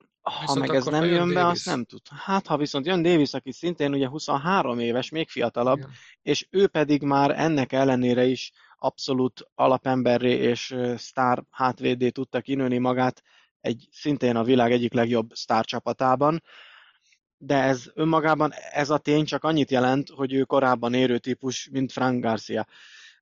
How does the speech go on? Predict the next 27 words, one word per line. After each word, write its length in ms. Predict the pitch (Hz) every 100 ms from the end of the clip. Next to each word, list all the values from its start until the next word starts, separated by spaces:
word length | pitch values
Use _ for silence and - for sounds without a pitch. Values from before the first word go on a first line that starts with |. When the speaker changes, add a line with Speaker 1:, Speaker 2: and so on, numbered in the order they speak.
| _ _ _ _
Speaker 1:
Amellett 560 | - 151 185 190 190 190
Speaker 2:
Oké, 260 | - 175
csak 220 | - 165
hogy 200 | - 156 -
profilra 460 | 160 160 156 160 165
akkor 260 | - 165
mit 160 | 156 143
kezdesz 400 | - 131 139 -
a, 380 | 143 139 139 131 _ _ _ _ _ _
a 100 | -
helyzettel? 580 | 127 131 127 120 - 131
Tehát 200 | 135 127
akkor 280 | 131 147 143
megtartasz 600 | 139 131 - 143 135 135
két 300 | - 135 -
támadó 380 | 131 127 127 131
felfogású 640 | - - 69 69 69 -
szélső 380 | - - - -
hátvédet, 480 | - - 73 73 -
és 180 | 135
úgy 180 | - 67
állsz 180 | 139 127
bele 260 | 131 131 139
a 80 |
szezonba, 420 | 127 135 131 127 135
hogy 140 | 135
nincs 300 | 143 131 -